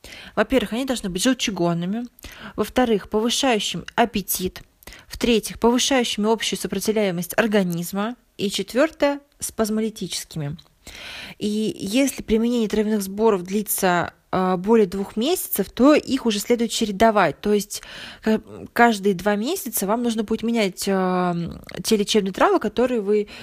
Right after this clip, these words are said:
применяете, да. Вот. И я, значит, э, использовала такие рецепты. А, я делала себе сбор, а, такой настой из, э, ромашки,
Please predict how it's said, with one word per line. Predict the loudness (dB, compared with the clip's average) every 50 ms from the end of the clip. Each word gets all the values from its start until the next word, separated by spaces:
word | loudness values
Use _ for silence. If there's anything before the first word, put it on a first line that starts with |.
| -20 -10 -4
применяете, | -2 0 0 0 0 0 -2 -2 -4 -4 -8 -6
да. | -2 0 0 0 -2 -4 _ _ _ _ -20 -18 -18 -16 -16 -18 -14 -12
Вот. | -8 -4 -4 -4 -4 -4 -6 -6
И | -4 -2 0 0 0 0 -2 -4 -10 -16 -12
я, | -8 -4 -2 0 0
значит, | 0 0 -2 -4 -6 -6 -6 -4 -2
э, | 0 0 2 0 0 0 -2 -4 -8 -12 _ _ _
использовала | -8 -8 -4 0 0 0 0 0 0 -2 -2 0 0 0 2 2 0 -2 -4 -8 _ _ -4 -2
такие | -2 -2 0 0 -2 0
рецепты. | 0 -2 0 2 4 4 4 4 2 2 2 2 2 -2 -12 -18 -20 _ _ _ _ _ _ _ _ _ _ _ _ _ _ _ _ -20 -8 -4
А, | -2 0 0 0 -2
я | 0 0 2 2 2
делала | 0 0 0 0 0 0 0 0 -2 -2 -4 -4
себе | -6 -6 -4 -2 -2 -2 -2 -6 -14 -18 -16 -12 -8
сбор, | -6 -6 -4 -2 0 2 2 2 2 0 0 -4 -14 _ -20 -20 -20 -20 -20 -20 -12 -6
а, | -2 0 0 2 2 2 2 2 0 0 -2 -6 -8 -12 -10 -6
такой | -4 -4 -2 0 0 0
настой | 0 0 0 -2 -2 0 2 2 4 2 0
из, | 0 -2 -4 -4 -4 -4 -4 -2
э, | 0 0 0 0 0 -2 -2 -2 0
ромашки, | 2 2 2 2 2 2 2 0 0 0 -2 0 0 0